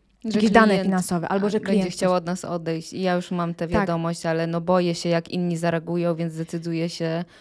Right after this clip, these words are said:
Speaker 1: nie być posłańcem złych wiadomości, a nuż w międzyczasie coś się zmieni, po czym to się nie zmienia i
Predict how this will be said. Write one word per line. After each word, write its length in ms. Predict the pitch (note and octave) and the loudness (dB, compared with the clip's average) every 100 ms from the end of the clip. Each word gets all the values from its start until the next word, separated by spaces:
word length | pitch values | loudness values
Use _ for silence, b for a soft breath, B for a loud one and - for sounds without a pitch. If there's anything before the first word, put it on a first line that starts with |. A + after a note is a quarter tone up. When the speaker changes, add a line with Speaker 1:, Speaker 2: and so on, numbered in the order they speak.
| B B B F3+ | B B B -2
Speaker 1:
nie 120 | F3+ | 0
być 160 | F3 | 0
posłańcem 580 | - E3+ F3 E3+ E3+ E3+ | -2 -2 -2 -2 -2 -6
złych 240 | E3 E3 E3+ | -4 -4 -2
wiadomości, 580 | E3 E3 E3 E3+ - | -2 0 -2 -2 -2
a 60 | E3+ | -2
nuż 200 | E3+ E3+ | -2 0
w 20 | |
międzyczasie 580 | E3+ E3 E3 - E3+ D#3+ | 0 0 -2 -2 -4 -4
coś 160 | - - | -8 -10
się 180 | - | -10
zmieni, 480 | D3+ E3 F3+ F#3 E3+ | -6 -2 0 0 -2
po 120 | E3+ | -4
czym 140 | E3 D#3+ | -8 -10
to 100 | E3 | -10
się 140 | - | -6
nie 140 | E3+ E3+ | -4 -2
zmienia 600 | F3 F3 E3+ E3 D#3 D#3 | -2 0 -2 -2 -4 -4
i 180 | D3+ | -6